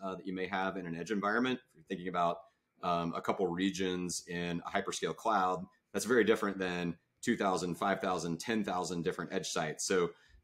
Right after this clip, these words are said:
uh, that can break some of the tooling, um, whether it's from a user experience perspective or, um, another thing I see break a lot is just commercial licensing models where they haven't contemplated, uh, that type of scale, and it just is a non-starter for organizations. So I think a lot of the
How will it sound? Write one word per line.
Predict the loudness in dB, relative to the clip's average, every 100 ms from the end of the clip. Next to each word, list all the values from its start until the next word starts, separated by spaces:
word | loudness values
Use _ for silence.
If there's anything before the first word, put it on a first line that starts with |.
| 0
uh, | 2 2 0
that | 0
can | 2
break | 4 4 2
some | 2 0
of | 2
the | -2
tooling, | 0 2 4 4 2 0
um, | 0 0 -2 -4
whether | 0 2
it's | 2
from | 2 0
a |
user | 2 2 0
experience | 0 0 2 2 0
perspective | -6 -4 -2 2 2 2 0
or, | -4 0 2 0 -2 _ _ -4
um, | -2 0
another | 4 4
thing | 4 2
I |
see | 0 0
break | 2 2
a |
lot | 4 2
is | 2
just | -2 -4
commercial | 0 0 0 2
licensing | 2 0 -2 -2
models | -2 -2 -4 -2
where | -2 0 -2 -4 _ _ -2
they |
haven't | 0 0
contemplated, | 0 0 0 -2 2 4 4 2 -4 _ _ _
uh, | -4 2
that | 2 2
type | -2 -4
of |
scale, | 0 4 4 4 2
and | 0
it | 0
just | 0 -2 -6 -8
is | -4
a |
non-starter | 0 0 0 2 2 2
for | -2
organizations. | -6 -4 -4 -4 -4 -8 -12 -10
So | -2 2 2 2 _ _ _ _
I |
think | 4 4
a | 6
lot | 4
of | 2
the | 0